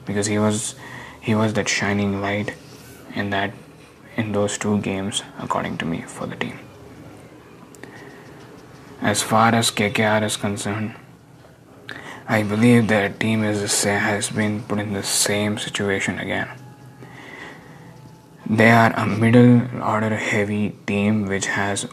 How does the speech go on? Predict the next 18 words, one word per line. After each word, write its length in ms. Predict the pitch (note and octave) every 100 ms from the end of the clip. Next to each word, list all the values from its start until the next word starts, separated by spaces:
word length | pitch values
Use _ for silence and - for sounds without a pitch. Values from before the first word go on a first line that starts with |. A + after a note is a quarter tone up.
| -
world 360 | F#2+ G2+ G#2+ A#2
class 300 | G#2 G2+ -
players 460 | - G2 G2+ -
like 140 | G2 E2+
Shakib, 600 | - G2+ A2+ G#2+ G#2 - - -
Owen 280 | G2+ G#2+ G#2+
Morgan, 600 | G#2 G2+ G2+ G2+ G2 -
Dinesh 360 | - G2+ A2+ -
Karthik 480 | G2+ G2+ - G2+ G#2
and 160 | G2+
Andre 360 | - G#2 G2+ G#2
Russell 460 | G2+ G#2 - - A#2+ - - -
at 140 | - -
four, 420 | - G2 G#2+ A2
five, 340 | - - G2 -
six 380 | - F#2 -
and 200 | G2 -
seven. 440 | - - G2+ -